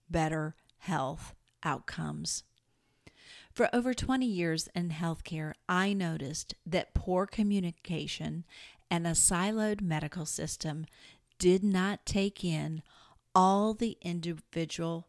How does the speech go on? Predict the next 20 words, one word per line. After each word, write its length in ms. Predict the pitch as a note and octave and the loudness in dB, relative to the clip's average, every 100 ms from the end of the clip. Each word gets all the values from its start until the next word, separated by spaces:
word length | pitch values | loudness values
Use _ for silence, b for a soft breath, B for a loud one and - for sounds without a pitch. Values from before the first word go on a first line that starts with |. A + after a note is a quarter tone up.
| _ | _
factors 680 | - D#3 - - D#3+ D#3 - - _ - | -6 -6 -6 -6 -6 -6 -10 -16 _ -2
of 460 | D#3 D3+ D#3 - - _ | -2 -2 -4 -10 -20 _
the 100 | - | -4
patient. 720 | E3 - E3+ D#3 - D3 - - _ _ _ _ B B B B B B | -2 -2 -2 -4 -4 -8 -10 -16 _ _ _ _ B B B B B B
The 120 | - G#3+ | 0 2
National 680 | B3+ E4 G4+ - F#3 E3 - | 2 2 0 -2 -2 -4 -4
Institute 580 | F3 D#3+ D#3 E3 D#3 - - | -4 -2 -4 -2 -2 -4 -6
of 140 | D#3 | -8
Health 480 | D3+ E3 C#3+ C#3 - - B B B | -6 -4 -4 -6 -12 -20 B B B
says 520 | - G3+ F3 F3 - | 0 2 4 2 0
that 260 | G#3 G3 - | 0 0 0
the 80 | G#3 | 2
medical 720 | G#3+ A#3 D4 G4 G#4 - C#4 | 4 2 2 0 -2 -2 0
model 520 | F#3 D3+ D3+ D3 D#3+ | 2 0 0 -2 -2
has 300 | E3 D#3+ - | -2 -4 -4
failed 600 | - E3+ E3+ F#3 G3 F#3+ - | -2 0 2 0 -2 -6 -14
to 120 | - G#3 | -8 -2
deliver 600 | G#3+ G#3 D#3+ D#3+ D#3 D#3+ _ - | -2 0 -2 -2 -2 -4 _ -6
better 480 | F3 D#3+ D#3 D#3+ | 0 2 2 0
health 460 | E3+ - D#3 D3+ - | 0 -2 -2 -4 -8